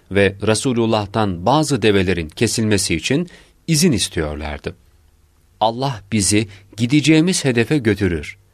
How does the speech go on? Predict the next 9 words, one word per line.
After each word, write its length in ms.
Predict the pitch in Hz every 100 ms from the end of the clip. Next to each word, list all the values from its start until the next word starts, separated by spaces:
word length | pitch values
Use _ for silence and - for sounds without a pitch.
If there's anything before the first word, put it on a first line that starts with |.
| _
Fakat 380 | - 160 175 175
biz 180 | 170 160 -
açız. 440 | 139 - 78 - _ _
Müsaade 500 | 120 117 127 120 120
et 180 | 107 -
de 160 | 101 90 - - -
bineklerimizin 840 | 135 156 160 156 151 127 123 104
bazılarını 600 | 131 151 131 113 101 131
keselim." 560 | - 151 151 135 104